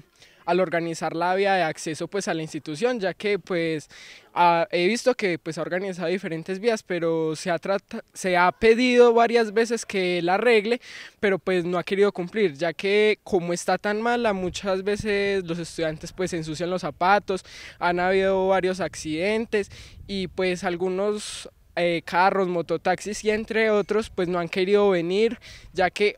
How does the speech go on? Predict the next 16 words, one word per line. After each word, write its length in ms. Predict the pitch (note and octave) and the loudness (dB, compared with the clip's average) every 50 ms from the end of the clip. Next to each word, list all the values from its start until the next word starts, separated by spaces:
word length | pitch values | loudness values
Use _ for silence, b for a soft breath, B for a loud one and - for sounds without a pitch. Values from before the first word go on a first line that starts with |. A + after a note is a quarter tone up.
| _ _ | _ _
o 140 | - G3 G3+ | 0 2 4
la 160 | F#3 F3+ F3+ | 4 4 4
vía 160 | F#3 F#3 F#3+ | 4 4 2
está 220 | G#3+ - - B3 | 0 0 -2 -4
muy 180 | A3+ A3+ A#3 A#3 | -2 -2 -2 -2
mala 300 | A#3 A#3+ C4+ C#4 C#4 B3+ | -2 0 0 0 2 0
y, 40 | G#3 | -2
pues, 560 | - - G3 F#3 E3+ E3+ E3+ E3+ E3 D#3+ - | -2 -4 -4 -2 -2 -2 -2 -2 -4 -6 -4
aparte 420 | - E3 D#3+ - F3 E3 - G3+ | -4 -4 -2 -2 -4 -2 0 0
de 80 | G#3 G3 | -2 -2
como 340 | - - - E3+ E3 E3 D#3 | -2 -8 -8 -6 -6 -6 -6
tiene 340 | - - F3+ E3+ E3+ F3 G3 | -4 -4 -2 -2 0 -2 0
una 300 | G3+ G#3+ G#3+ G#3 G#3 G#3 | 0 0 0 0 2 2
buena 300 | G#3 G#3+ G3+ G3 G3+ F#3+ | 2 2 0 0 -2 -2
distancia, 600 | E3+ D#3+ - - A3 A3+ A#3+ - A3+ G#3+ F#3+ - - | -2 -4 -2 -2 -2 -2 -2 -4 -4 -4 -4 -4 -6
eh, 760 | D#3 E3+ E3+ E3 E3 E3 E3 D#3+ D#3+ D#3+ D#3 D#3 D3+ D3 | -4 -4 -2 -2 -2 -2 -2 -2 -4 -4 -4 -6 -8 -8